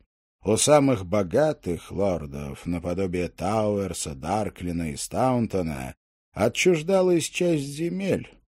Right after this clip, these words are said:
прочие платили золотом за королевскую милость. Оная милость простиралась не на всех. Дознавателя, палача и тюремщиков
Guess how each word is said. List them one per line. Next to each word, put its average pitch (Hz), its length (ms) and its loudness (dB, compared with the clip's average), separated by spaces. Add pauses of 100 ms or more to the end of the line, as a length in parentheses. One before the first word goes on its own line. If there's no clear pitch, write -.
(360)
прочие 196 480 2
платили 98 560 -2
золотом 80 840 -4 (240)
за 82 200 -6
королевскую 73 880 -8
милость. - 720 -12 (1000)
Оная 156 580 2
милость 139 760 -2
простиралась 156 1000 -6
не 82 280 -2
на 113 240 -4
всех. - 680 -16 (720)
Дознавателя, 113 1000 4
палача 101 580 2
и 110 100 4
тюремщиков 98 1200 0